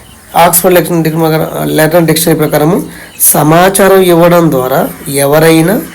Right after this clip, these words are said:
ఏదైనా నేర్చుకోవడంలో సహాయపడేదే ఇది మనకి బోధన అని చెప్పొచ్చు, సహాయపడటమే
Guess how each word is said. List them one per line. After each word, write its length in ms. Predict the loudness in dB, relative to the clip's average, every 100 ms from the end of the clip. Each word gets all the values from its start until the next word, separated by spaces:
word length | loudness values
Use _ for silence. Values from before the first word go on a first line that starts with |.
| -20 -20 -16
ఏదైనా 540 | -4 2 2 4 2 4
నేర్చుకోవడంలో 640 | 2 0 0 0 2 0
సహాయపడేదే 1040 | 0 0 0 0 0 0 2 2 2 0 -4 -14 -20 -20 -20 -20 -10
ఇది 200 | -4 0
మనకి 600 | 2 0 -2 -2 -2 -4 -8
బోధన 460 | -2 0 2 2
అని 300 | 0 -2 -4
చెప్పొచ్చు, 540 | -4 -8 -8 -12 -10 -10
సహాయపడటమే 680 | -6 -6 -4 -6 -4 -2